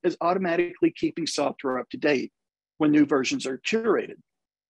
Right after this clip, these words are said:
So now let's discuss what, uh, is required to use app installers. It's pretty simple.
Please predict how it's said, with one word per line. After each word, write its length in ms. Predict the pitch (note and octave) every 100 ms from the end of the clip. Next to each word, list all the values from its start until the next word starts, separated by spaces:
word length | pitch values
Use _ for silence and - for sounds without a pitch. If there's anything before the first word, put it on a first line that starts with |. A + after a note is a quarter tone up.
| _ _ _ _ - _ _ _ _ _ - -
So 180 | D3 C#3 -
now 300 | E3+ D#3 -
let's 300 | - G3+ -
discuss 680 | - - - G3+ F3+ - -
what, 320 | D3+ E3 D#3 - _ _ -
uh, 280 | D3+ C#3 C#3 -
is 220 | F#3+ D3
required 720 | D3 - - - D#3+ E3 C#3 -
to 100 | C3+
use 160 | B2 C3
app 160 | B2+
installers. 640 | B2+ - A#2+ A2 G#2+ - - _
It's 80 | G#3
pretty 220 | - E4
simple. 480 | F4 F#3+ G3+ B2+ A#2+